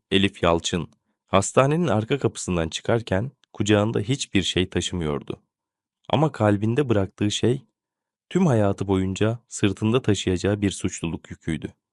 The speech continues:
Bir hemşire, Elif'in ardında bıraktığı mütevazı,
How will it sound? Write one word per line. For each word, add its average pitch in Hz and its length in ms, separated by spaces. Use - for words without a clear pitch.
Bir 139 120
hemşire, 110 600
Elif'in 104 340
ardında 95 480
bıraktığı 95 420
mütevazı, 85 680